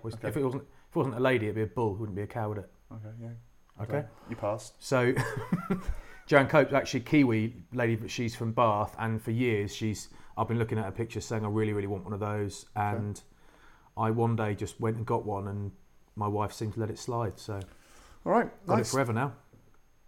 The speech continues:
Speaker 1: Yeah.
Speaker 2: Go on then, ask me what I've been up to.
Speaker 1: What you been up to, mate?
Speaker 2: Loads.
Speaker 1: Is it?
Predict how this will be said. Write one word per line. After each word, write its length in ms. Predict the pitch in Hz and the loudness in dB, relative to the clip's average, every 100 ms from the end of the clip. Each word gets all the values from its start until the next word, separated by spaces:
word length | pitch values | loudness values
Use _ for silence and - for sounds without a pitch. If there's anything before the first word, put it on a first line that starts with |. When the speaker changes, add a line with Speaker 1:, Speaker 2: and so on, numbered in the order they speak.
| - | -2
Speaker 1:
Yeah. 220 | 147 139 - - - | 0 0 -4 -18 -6
Speaker 2:
Go 80 | 147 | -2
on 80 | 135 | 0
then, 80 | |
ask 180 | 135 139 | 0 0
me 80 | 143 | -4
what 60 | 127 | -4
I've 60 | |
been 100 | 131 | -2
up 120 | 113 - | -4 -4
to. 160 | - - - - _ _ - - - - - - - - - - - - _ - | -8 -10 -20 -20 _ _ -20 -20 -20 -20 -20 -20 -20 -20 -20 -20 -20 -20 _ -2
Speaker 1:
What 100 | 262 | 2
you 60 | |
been 80 | 226 | 4
up 100 | - | 2
to, 120 | - | 0
mate? 220 | 139 254 262 - 87 | 0 0 -2 -12 -6
Speaker 2:
Loads. 560 | 90 85 80 76 - - _ - | -2 -2 -4 -10 -16 -20 _ 2
Speaker 1:
Is 160 | 113 110 | 4 6
it? 220 | 113 | 2